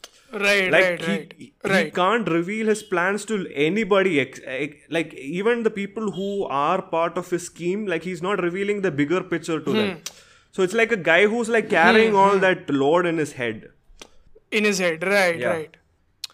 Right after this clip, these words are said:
Speaker 1: So, so you'll recommend this film, right?
Speaker 2: Yeah, I mean, for sure. I mean, um, see, I mean, if you don't, uh,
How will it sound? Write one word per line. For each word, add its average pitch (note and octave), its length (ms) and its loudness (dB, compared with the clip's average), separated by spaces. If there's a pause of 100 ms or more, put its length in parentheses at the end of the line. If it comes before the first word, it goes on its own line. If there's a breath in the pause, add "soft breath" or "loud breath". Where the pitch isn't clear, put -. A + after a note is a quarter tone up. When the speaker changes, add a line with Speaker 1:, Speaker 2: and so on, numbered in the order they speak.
(360 soft breath)
Speaker 1:
So, G#3+ 300 0
so A#3+ 260 6
you'll B3 260 4
recommend A3 440 4
this F#3 100 -2 (100)
film, E3 140 -12
right? F3 260 -2 (260)
Speaker 2:
Yeah, F#3+ 180 2
I G3 60 2
mean, A3+ 160 -4
for G#3+ 160 0
sure. G#3+ 340 4
I D3+ 60 4
mean, D#3+ 240 -2 (120)
um, A#2+ 540 -4 (380 soft breath)
see, A#3+ 180 -2
I A3 80 4
mean, A#3+ 160 0
if F3 240 -8
you G#3+ 120 -2
don't, G3 460 0
uh, A#2 540 -2